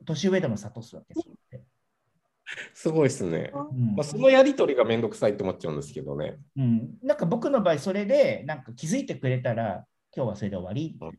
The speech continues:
Speaker 1: 思って、
Speaker 2: うん。
Speaker 1: そう。でも、そうしたら被害者が一人減るじゃん、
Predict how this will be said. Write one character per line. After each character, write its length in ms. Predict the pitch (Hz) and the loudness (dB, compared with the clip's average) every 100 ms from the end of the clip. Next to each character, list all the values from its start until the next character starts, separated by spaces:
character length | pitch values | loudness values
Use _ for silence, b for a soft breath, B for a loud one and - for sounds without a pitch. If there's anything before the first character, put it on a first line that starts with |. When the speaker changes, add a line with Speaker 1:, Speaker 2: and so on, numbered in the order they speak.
| - | -18
Speaker 1:
思 200 | 85 92 | -18 -18
っ 80 | - | -10
て、 300 | 147 131 - | -8 -8 -10
Speaker 2:
う 40 | |
ん。 80 | b b b b _ | b b b b _
Speaker 1:
そ 280 | 101 80 - | -10 -10 -6
う。 40 | |
で 80 | 180 | -4
も、 320 | 131 95 - _ _ - | -4 -6 -10 _ _ -6
そ 120 | 226 | -4
う 40 | |
し 80 | 208 | 0
た 120 | 226 | 2
ら 160 | 185 131 | 4 2
被 180 | 123 170 | 0 0
害 180 | 233 | 0
者 140 | 220 139 | 0 -2
が 80 | 123 | -4
一 180 | - | -8
人 20 | 147 120 | -8 -4
減 120 | 113 | -2
る 60 | 123 | -2
じ 120 | |
ゃ 20 | |
ん、 40 | - | -4